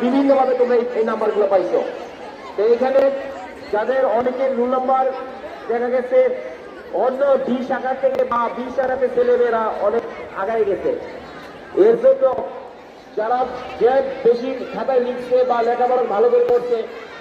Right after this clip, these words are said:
তার একটা পারফরমেন্স ভালো ছিল, সেই ভালো করছে। এখানে অস্বাভাবিক পরিবর্তন কিছু আসছে। এর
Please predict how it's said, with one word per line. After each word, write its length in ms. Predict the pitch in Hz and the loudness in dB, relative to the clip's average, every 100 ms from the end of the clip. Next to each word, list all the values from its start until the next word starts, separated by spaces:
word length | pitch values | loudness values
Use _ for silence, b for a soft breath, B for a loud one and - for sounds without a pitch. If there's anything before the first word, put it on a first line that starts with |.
| - | -6
তার 220 | 196 196 220 220 | -2 -2 0 -2
একটা 360 | 233 254 240 233 220 226 214 220 - - | 0 2 2 2 -2 -2 0 0 -2 -4
পারফরমেন্স 460 | 220 233 247 254 240 | -2 0 0 0 0
ভালো 180 | 208 233 | 0 0
ছিল, 160 | 240 240 | 0 -2
সেই 160 | 233 240 | 0 0
ভালো 220 | 214 214 214 | 0 0 2
করছে। 280 | 185 - - - - - - - - - - - - | 0 0 -4 -4 -10 -12 -14 -16 -18 -18 -16 -8 0
এখানে 220 | - 254 262 | 2 4 4
অস্বাভাবিক 640 | 240 233 254 254 262 262 247 | 2 0 0 0 -2 -2 0
পরিবর্তন 400 | 240 247 240 226 | 0 0 -2 -2
কিছু 180 | 226 226 | 0 4
আসছে। 280 | 196 190 170 139 - - - - - - - | 4 2 -2 -4 -6 -14 -18 -18 -18 -12 0
এর 200 | 214 | 2